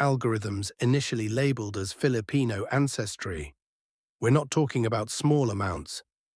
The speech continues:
We're talking about averages of seventy-five percent in Samoa, seventy-one percent in Tonga,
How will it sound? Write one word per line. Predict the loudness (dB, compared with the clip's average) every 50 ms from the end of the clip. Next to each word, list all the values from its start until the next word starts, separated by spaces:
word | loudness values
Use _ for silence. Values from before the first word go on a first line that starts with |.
| _ -4
We're | -4 -2
talking | 0 2 0 2 2 0 0 2
about | 2 2 0 0 -2 0
averages | 0 2 2 2 0 0 0 -2 -2 -2
of | -4 -4
seventy-five | -2 0 0 2 2 0 -2 -4 -6 -2 -2 0 0 0 -2 -4
percent | -6 -8 -4 -2 -2 -2 0 -2 -2
in | -4 -4
Samoa, | -4 -2 0 2 2 2 2 0 -2 -4 -6 -10 -12 _ _ _ _ _ _ _ _ -14 -8
seventy-one | 0 2 2 2 2 -2 -2 -2 0 2 2 2 2 0
percent | 0 -4 -4 -4 -4 -4 -4 -4
in | -4 -4 -4
Tonga, | 0 2 2 2 2 2 -2 -4 -8 -12